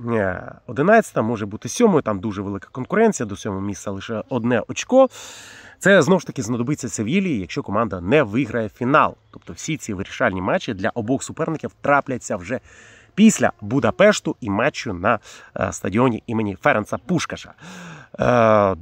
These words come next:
для Севілії хороший момент, вона в тонусі, незважаючи на те, що важкенько зіграла останні поєдинки в чемпіонаті, але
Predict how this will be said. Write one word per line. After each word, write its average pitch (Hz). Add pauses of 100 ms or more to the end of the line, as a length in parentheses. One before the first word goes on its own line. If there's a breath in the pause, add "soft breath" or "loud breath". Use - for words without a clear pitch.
(320)
для 160
Севілії 170
хороший 135
момент, 110
вона 101
в -
тонусі, 151
незважаючи 98
на 98
те, 104
що -
важкенько 107
зіграла 98
останні 92
поєдинки 120
в -
чемпіонаті, 196
але 151